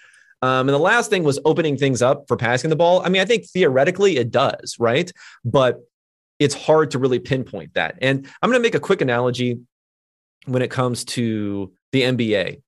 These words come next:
and this whole talk of, like, the revolution in the N B A and the, and the mid-range jumper. So running the ball, I think there's a lot of similarities to the mid-range jumper in the N B A. I think it's more valuable than the mid-range jumper is in the N B A.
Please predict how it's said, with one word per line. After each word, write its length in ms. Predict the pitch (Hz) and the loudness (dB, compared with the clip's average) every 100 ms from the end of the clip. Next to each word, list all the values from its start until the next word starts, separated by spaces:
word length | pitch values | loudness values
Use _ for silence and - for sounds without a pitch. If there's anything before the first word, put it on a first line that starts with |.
| _ | _
and 440 | 117 113 110 107 101 | -4 -2 -2 -4 -6
this 100 | 107 | -4
whole 220 | 127 123 | -2 -2
talk 400 | - 117 113 117 | 0 0 0 -2
of, 260 | 107 104 - - - _ _ _ | -4 -4 -8 -20 -20 _ _ _
like, 160 | 107 113 | -6 0
the 80 | |
revolution 400 | 123 123 131 120 | 0 2 0 -2
in 40 | 117 | -4
the 80 | 107 | -4
N 80 | 107 | -4
B 160 | 107 | 0
A 80 | 107 | 0
and 100 | 104 | 0
the, 100 | 104 104 | -4 -4
and 100 | 107 | -2
the 40 | |
mid-range 500 | 110 104 107 101 - | -2 0 -2 -4 -4
jumper. 340 | 120 110 90 - | -4 -4 -8 -8
So 440 | - 139 127 123 _ - _ _ _ _ _ - | 0 2 2 -2 _ -20 _ _ _ _ _ -2
running 220 | 190 277 | 0 2
the 60 | 254 | 2
ball, 120 | 226 | 2
I 80 | 190 | 2
think 100 | 190 | 0
there's 100 | 139 | 0
a 40 | |
lot 180 | 127 147 | 2 2
of 80 | 147 | 2
similarities 540 | 139 123 117 110 107 | 0 0 0 0 -2
to 80 | 110 | -6
the 60 | 110 | -4
mid-range 420 | 110 107 104 - | -2 -2 -2 -4
jumper 360 | 104 101 104 - | -6 -4 -4 -4
in 140 | 107 | -8
the 160 | 104 101 | -8 -8
N 100 | 101 | -8
B 220 | 104 101 | -6 -8
A. 200 | 92 - - _ | -8 -10 -16 _
I 20 | |
think 140 | 139 165 | 0 0
it's 100 | 123 | 0
more 220 | 143 180 | 0 2
valuable 600 | 139 113 104 87 92 110 113 | 2 0 -2 -4 -6 -6 -8
than 240 | 113 107 | -6 -4
the 60 | 110 | -4
mid-range 420 | 110 107 107 - | -2 -2 -2 -4
jumper 300 | 104 92 98 | -8 -6 -6
is 100 | 92 | -6
in 80 | 98 | -10
the 80 | |
N 100 | 98 | -10
B 200 | 98 98 | -8 -8
A. 160 | 90 | -8